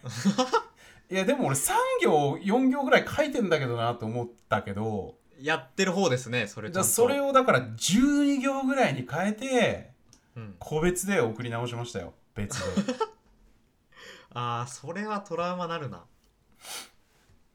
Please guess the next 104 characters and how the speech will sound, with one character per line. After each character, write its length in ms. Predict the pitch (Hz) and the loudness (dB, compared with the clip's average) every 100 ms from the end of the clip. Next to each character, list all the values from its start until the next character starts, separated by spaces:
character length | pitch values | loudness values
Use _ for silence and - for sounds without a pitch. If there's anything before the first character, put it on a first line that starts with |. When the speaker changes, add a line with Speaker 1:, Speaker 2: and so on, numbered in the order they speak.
| _ | _
Speaker 2:
け 140 | - 143 | -8 -6
ど 120 | 98 | -4
ね、 240 | 101 113 - | -6 -8 -12
も 120 | 120 | -8
う 60 | 110 | -4
や 80 | 107 | -2
め 140 | 113 | -2
ま 100 | 123 | -4
し 100 | 123 | -4
た。 140 | - - | -10 -12
そ 160 | - 107 | -14 -10
れ 80 | 107 | -8
も 180 | 104 | -6
も 320 | 104 101 92 - _ _ _ _ | -6 -6 -8 -14 _ _ _ _
う。 40 | |
Speaker 1:
も 40 | 131 | -10
う 20 | |
そ 160 | 131 147 | -6 -6
の 140 | 160 | -4
囚 80 | 156 | 0
わ 260 | 147 156 156 | 2 4 2
れ 100 | 151 | 2
か 120 | 151 | 0
ら 100 | 143 | -2
も 380 | 143 117 90 _ _ _ - | -2 -2 -4 _ _ _ -12
う 60 | 110 | -8
Speaker 2:
年 200 | 110 110 | -6 -4
賀 120 | 104 | -2
メ 80 | 107 | -4
ッ 40 | |
セ 260 | - - 98 | -6 -8 -10
ー 60 | |
ジ 120 | 90 | -10
も。 220 | 87 - - _ | -14 -16 -20 _
Speaker 1:
解 240 | - 120 113 | -12 -10 -8
放 180 | 113 113 | -8 -8
さ 140 | 117 | -6
れ 60 | 113 | -6
た 80 | |
わ 60 | 117 | -6
け 60 | 107 | -6
で 40 | |
す 120 | 98 | -10
ね。 140 | 95 - _ _ _ _ - | -16 -20 _ _ _ _ -20
Speaker 2:
そ 200 | - 107 | -10 -10
う 20 | |
で 80 | 85 | -8
す。 400 | - - - 107 | -12 -14 -14 -18
Speaker 1:
や 60 | |
っ 40 | 98 - | -20 -20
と。 160 | - _ _ - | -20 _ _ -12
お 40 | 120 | -8
め 60 | |
で 40 | 110 | -8
と 60 | |
う 20 | 104 | 0
ご 40 | |
ざ 80 | 113 | 0
い 20 | |
ま 40 | 165 | 0
す。 240 | - - | -6 -10
Speaker 2:
や 100 | - | -4
り-、 40 | 127 | 2
や 0 | |
り 0 | |
ま 60 | 156 | 4
し 60 | 180 | 6
ょ 60 | |
う。 20 | 131 | 4
あ 20 | |
り 40 | |
が 260 | - - 110 | 2 -6 -4
と 40 | |
う 40 | 110 | -4
ご 60 | 104 | -4
ざ 40 | |
い 40 | |
ま 60 | 92 | -6
す。 540 | - - - - - _ _ | -10 -12 -12 -16 -20 _ _
や 60 | - | -12
り 60 | 95 | -8
ま 80 | |
し 60 | 104 | -4
ょ 20 | |
う。 40 | 113 | -2
Speaker 1:
じ 40 | |
ゃ 40 | 113 | -2
あ、 200 | 95 - - - | -4 -12 -10 -2
Speaker 2:
趣 220 | 120 120 | -2 -2
旨 80 | 110 | -6
説 280 | - 113 98 | -4 -6 -6
明。 100 | 90 | -10
Speaker 1:
は 40 | |
い。 40 | |
趣 420 | 80 _ - _ 110 | -14 _ -20 _ -16
旨 40 | |
説 240 | - 117 110 | -12 -10 -8
明 60 | |
い 40 | 101 | -8
き 80 | 95 | -6
ま 260 | 98 98 98 | -6 -6 -8
す。 220 | - - | -12 -12
Speaker 2:
は 60 | |
い。 80 | 110 | -12